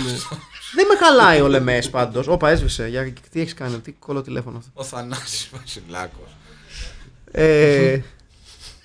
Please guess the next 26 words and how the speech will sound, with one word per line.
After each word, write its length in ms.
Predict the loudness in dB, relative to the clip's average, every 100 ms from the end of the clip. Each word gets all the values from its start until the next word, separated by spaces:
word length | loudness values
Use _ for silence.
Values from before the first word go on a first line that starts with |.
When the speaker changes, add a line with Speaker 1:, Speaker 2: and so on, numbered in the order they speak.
| -20 -20 -20 -20 -20 -20 _ _ _
Speaker 2:
έλα, 280 | 4 6 6
τον 140 | 6 8
αγοράζω, 560 | 8 8 8 8 8
ρε. 280 | 8 6 2 -2
Speaker 3:
Για 120 | -4
να 100 | -4
τον 140 | -4 -4
δω. 200 | -6 -10 -20 -20 -20 _ _ 0
Speaker 2:
Εκα-, 360 | 0 4 2 2
εκατό 460 | 2 2 4 4
τοις 160 | 4 2
εκατό. 380 | 2 2 2 2
Περίμενε, 360 | 2 2 2
γιατί 200 | 2 2
για 120 | 0 0
κάποιο 300 | -2 -2 -2
λόγο 260 | 0 0
έξοδος 420 | 0 0 0 -2 -2
Κοιλάδικα 400 | 0 0 0 -2
στην 140 | -2
Αθήνα. 340 | -2 -2 -2 -4
Διευθύνσεις 600 | 0 0 0 -2 -2 0
για 120 | -2
να 80 | -2
τα 100 | -4
σπάσετε. 680 | -6 0 0 0 -10 -12